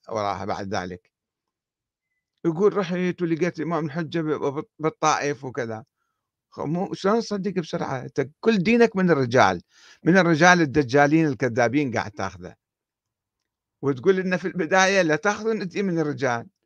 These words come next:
فشلون؟ قال الإمام الحجة. وين يا بي-، بيا، منين جبت المصدر؟ الاحتجاج. احتجاج للطبرسي، هسه ما كاتب مات-، المؤلف منو. الطبرسي أبو الاحتجاج بيا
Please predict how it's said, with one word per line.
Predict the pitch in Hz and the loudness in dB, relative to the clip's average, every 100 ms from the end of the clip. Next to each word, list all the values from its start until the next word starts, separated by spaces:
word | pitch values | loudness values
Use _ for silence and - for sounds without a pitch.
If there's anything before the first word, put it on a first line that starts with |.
| _ | _
فشلون؟ | 135 - 185 - 214 165 - _ _ _ - | -16 -10 -6 0 0 0 -6 _ _ _ 0
قال | 170 196 | 4 6
الإمام | 214 214 202 196 | 6 4 2 -2
الحجة. | 202 202 160 160 170 _ _ _ _ _ _ - | -4 -4 -4 -8 -10 _ _ _ _ _ _ -2
وين | 190 226 226 | 2 2 2
يا | 208 | 0
بي-، | 180 180 - | 2 0 -2
بيا، | 156 180 180 | -4 -2 -2
منين | 165 190 202 | -2 -4 -6
جبت | 175 - | -8 -8
المصدر؟ | 180 180 143 170 156 - | -6 -6 -4 -6 -6 -8
الاحتجاج. | 135 151 165 202 233 240 208 190 _ _ _ _ _ _ - | -6 -6 -8 -4 -2 -2 -4 -8 _ _ _ _ _ _ -16
احتجاج | 139 147 156 180 147 | -16 -8 -4 -2 -4
للطبرسي، | - 175 151 120 - 113 | -6 -4 -4 -6 -8 -10
هسه | 120 | -8
ما | 143 190 | -8 -6
كاتب | 190 160 127 | -8 -10 -12
مات-، | 113 107 _ _ _ _ 107 - 123 | -12 -12 _ _ _ _ -18 -16 -12
المؤلف | 117 117 151 139 - | -8 -6 -4 -6 -6
منو. | 117 95 - _ _ _ _ _ _ _ _ _ _ _ _ _ - _ _ 139 | -8 -8 -10 _ _ _ _ _ _ _ _ _ _ _ _ _ -20 _ _ -8
الطبرسي | - 190 196 196 - 131 | 2 2 4 0 0 0
أبو | 131 | 0
الاحتجاج | 127 123 131 175 180 143 | -2 -4 2 4 4 2
بيا | 147 190 175 151 - - | 4 4 4 0 -4 -10